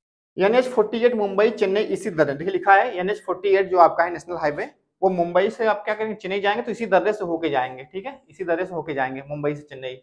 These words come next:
एन एच फोर्टी एट। आगे देखें केरल में, केरल में देखिए दो दर्रा यहाँ पे भी है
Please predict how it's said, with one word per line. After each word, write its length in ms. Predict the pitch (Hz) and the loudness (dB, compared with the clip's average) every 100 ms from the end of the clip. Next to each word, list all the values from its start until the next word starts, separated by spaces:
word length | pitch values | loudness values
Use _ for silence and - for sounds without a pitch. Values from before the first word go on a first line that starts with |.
| _ | _
एन 100 | 156 | -10
एच 100 | 170 | -10
फोर्टी 360 | - 151 147 156 | -8 -12 -6 -4
एट। 220 | 139 - _ _ _ _ _ _ _ _ _ _ _ _ _ _ _ _ _ _ _ _ _ _ _ - | -4 -6 _ _ _ _ _ _ _ _ _ _ _ _ _ _ _ _ _ _ _ _ _ _ _ 2
आगे 180 | 180 | 4
देखें 240 | 220 254 262 | 4 2 2
केरल 300 | 208 208 156 | 6 6 6
में, 240 | 123 131 | 0 -8
केरल 260 | - 220 240 | 0 2 4
में 80 | 233 | 2
देखिए 220 | 226 226 | 2 2
दो 120 | 190 | 2
दर्रा 200 | 196 202 | 4 2
यहाँ 200 | 202 180 | 2 0
पे 100 | 185 151 | -2 -4
भी 140 | 147 | -8
है 200 | 196 | -12